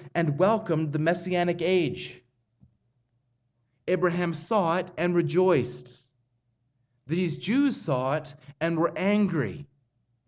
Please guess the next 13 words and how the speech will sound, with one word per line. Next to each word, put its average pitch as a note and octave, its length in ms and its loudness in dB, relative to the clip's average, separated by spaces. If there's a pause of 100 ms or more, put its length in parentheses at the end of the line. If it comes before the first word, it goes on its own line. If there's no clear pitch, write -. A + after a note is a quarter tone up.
(960)
So - 120 0
when G3 200 6
Jesus C4+ 340 0
appeals G#3+ 380 2
to - 120 -6
Abraham G3+ 460 4
here, E3+ 220 4
it's F#3 240 0
not A#3+ 200 2
as G3+ 160 2
one G3+ 200 0
who G3 120 2
is - 180 -2